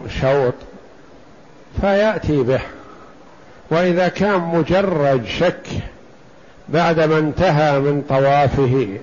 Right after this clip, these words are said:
وسعى تشكك هل طاف ستة أو سبعة فلا يلتفت لهذا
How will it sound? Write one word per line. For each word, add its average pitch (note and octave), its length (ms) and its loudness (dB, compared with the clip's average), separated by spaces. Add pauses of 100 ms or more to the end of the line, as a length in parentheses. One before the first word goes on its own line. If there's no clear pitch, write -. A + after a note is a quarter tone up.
(520)
وسعى C3+ 680 0 (540)
تشكك E3 640 -2 (100)
هل D3+ 220 0 (100)
طاف D#3 380 2
ستة D#3 460 -2
أو D3 320 0
سبعة E3 500 0 (1000)
فلا F#3 400 4
يلتفت D#3 680 0
لهذا C#3 760 2